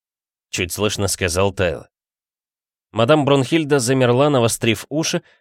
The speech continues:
а потом резко повернулась всем корпусом и напряженно уставилась в сторону Флина и Тайла.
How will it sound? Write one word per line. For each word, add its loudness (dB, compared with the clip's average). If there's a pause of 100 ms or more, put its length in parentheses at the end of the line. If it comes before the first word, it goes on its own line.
а -4
потом 0
резко 0
повернулась 2
всем 0
корпусом 0
и 2
напряженно 2
уставилась 0
в -6
сторону 2
Флина -2
и -6
Тайла. -2